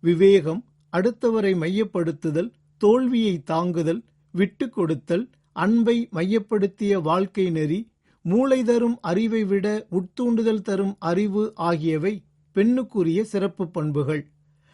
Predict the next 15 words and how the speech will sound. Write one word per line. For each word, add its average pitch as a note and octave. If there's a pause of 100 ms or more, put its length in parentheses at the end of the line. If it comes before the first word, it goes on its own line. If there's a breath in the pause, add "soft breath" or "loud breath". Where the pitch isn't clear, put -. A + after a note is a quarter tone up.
(120)
ஆணின் B3
பண்புகள் G#3+
கோலோச்சும் G#3+
இடத்தில் F3 (220)
வாழ்க்கை G#3
வயப்படும். D#3 (440)
ஆனால் D#3+ (160)
பெண்மையின் B3
பண்புகள் G#3
மேலோங்கி G#3
நிற்கும் F#3
பொழுது D#3
மட்டும்தான் D#3 (260)
வாழ்க்கை E3+
வசப்படும். C#3+